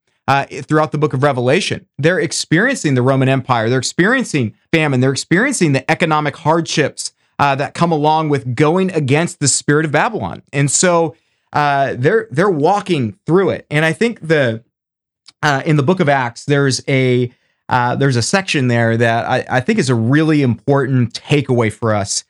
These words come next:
from this conversation. In Acts chapter one, verses six through eight, and Jesus is resurrected, you know, he's back.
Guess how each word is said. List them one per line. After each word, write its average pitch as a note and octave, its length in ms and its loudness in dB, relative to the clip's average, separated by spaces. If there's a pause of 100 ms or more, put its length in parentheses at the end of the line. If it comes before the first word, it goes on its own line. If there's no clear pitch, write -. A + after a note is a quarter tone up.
(380)
from C3 180 2
this B2 120 0
conversation. B2+ 680 0
In A2 80 0
Acts E3 320 -2
chapter F3 300 -2
one, B2 280 2
verses A#2 320 -2
six D3+ 220 -4
through B2 200 0
eight, A2 200 0
and B2 100 0
Jesus F3+ 400 0
is C3 240 0 (320)
resurrected, D#3+ 960 0
you C3+ 140 0
know, B2 140 2
he's C3 200 2
back. C3 480 -4